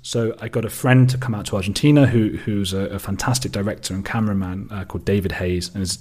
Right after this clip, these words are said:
is just a very good friend of mine as well. And we decided we would just go down and just film with him for, like, a month or two, uh,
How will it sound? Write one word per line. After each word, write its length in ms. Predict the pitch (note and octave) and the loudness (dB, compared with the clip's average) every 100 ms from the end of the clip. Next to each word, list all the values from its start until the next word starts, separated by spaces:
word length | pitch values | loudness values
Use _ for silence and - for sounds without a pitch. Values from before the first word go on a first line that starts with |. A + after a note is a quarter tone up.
| - | -10
is 60 | |
just 140 | F#2+ - | -10 -8
a 40 | |
very 220 | - G2 | -4 -2
good 140 | F#2+ - | -2 -4
friend 180 | A2+ G#2 | 0 0
of 100 | F#2+ | -2
mine 140 | F2+ | -6
as 140 | F2+ | -4
well. 240 | G#2 G2+ G2 - - - - | -2 -4 -6 -14 -20 -20 -10
And 140 | G#2 G2 | -4 2
we 120 | A2 | 4
decided 420 | A2 A2+ A2 G2 | 4 4 4 6
we 140 | A2 A2+ | 6 6
would 100 | G#2 | 4
just 220 | G2 - | 0 4
go 160 | A2+ | 6
down 500 | A#2 G#2+ A2 B2 B2+ - | 6 6 4 4 2 -4
and 220 | G2 F#2 | -4 -2
just 240 | G2+ F#2 - | -2 -4 -6
film 360 | - A#2 G#2+ | 2 4 6
with 180 | G2+ F#2+ | 4 2
him 220 | F2+ F2 | -4 -6
for, 140 | F2+ G2 | -6 -6
like, 260 | F2 - - | -8 -8 -2
a 60 | F#2+ | 0
month 380 | F#2 F#2 - | 2 0 -4
or 80 | E2+ | -8
two, 280 | - F2 E2+ - - - - - - | -6 -6 -8 -10 -18 -20 -20 -20 -12
uh, 300 | F#2 E2+ E2+ | -6 -4 -6